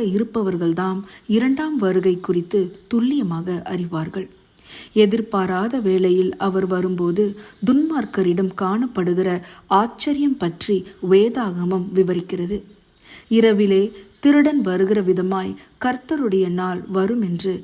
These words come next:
நீங்களே நன்றாய் அறிந்திருக்கிறீர்கள். ஒன்று தெசலோனிக்கேயர் ஐந்து இரண்டு. கிறிஸ்துவின் வருகை எதிர்பாராத விதத்தில் இருந்தாலும் எல்லோரும் இந்த நிகழ்வை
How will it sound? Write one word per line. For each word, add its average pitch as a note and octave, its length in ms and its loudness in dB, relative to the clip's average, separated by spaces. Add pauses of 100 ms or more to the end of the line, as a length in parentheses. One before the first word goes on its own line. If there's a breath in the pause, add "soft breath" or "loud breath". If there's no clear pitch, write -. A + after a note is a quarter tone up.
(200 loud breath)
நீங்களே G3+ 520 0 (180)
நன்றாய் F#3 540 -2
அறிந்திருக்கிறீர்கள். F3+ 880 -4 (460 loud breath)
ஒன்று G3 260 4
தெசலோனிக்கேயர் F3+ 840 -4 (300 loud breath)
ஐந்து F#3 360 0 (120)
இரண்டு. E3+ 360 -4 (960 loud breath)
கிறிஸ்துவின் G#3+ 640 2
வருகை F3+ 400 2 (140)
எதிர்பாராத F#3 800 0
விதத்தில் F#3 520 0
இருந்தாலும் F3+ 580 0 (340 loud breath)
எல்லோரும் G#3 680 4
இந்த C4+ 300 2
நிகழ்வை F3+ 440 2